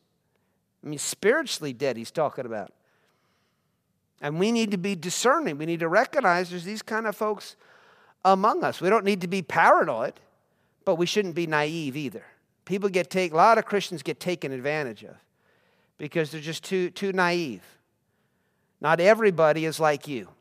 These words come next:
Not everybody is really after Jesus for the right reasons. Not everybody is a real sincere worshiper of God. And we need to be aware of that.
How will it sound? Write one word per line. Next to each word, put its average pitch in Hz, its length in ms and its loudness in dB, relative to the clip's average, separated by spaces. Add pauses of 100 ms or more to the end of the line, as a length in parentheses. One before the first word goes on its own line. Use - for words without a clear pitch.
(480)
Not 165 240 2
everybody 180 600 4
is 135 200 -4
really 190 680 4 (300)
after 175 400 2
Jesus 131 460 -6
for 135 120 -8
the 131 120 -4
right 135 220 -2
reasons. 110 460 -12 (480)
Not 165 240 6
everybody 180 480 4
is 147 160 0
a 139 80 -4
real 160 260 -2
sincere 170 580 -2
worshiper 127 760 -6 (260)
of 127 200 -2
God. - 400 -10 (760)
And 143 180 -6
we 156 80 -4
need 143 200 -6
to 143 80 -12
be 127 320 -6 (400)
aware 208 340 6
of 120 120 -2
that. 92 200 -10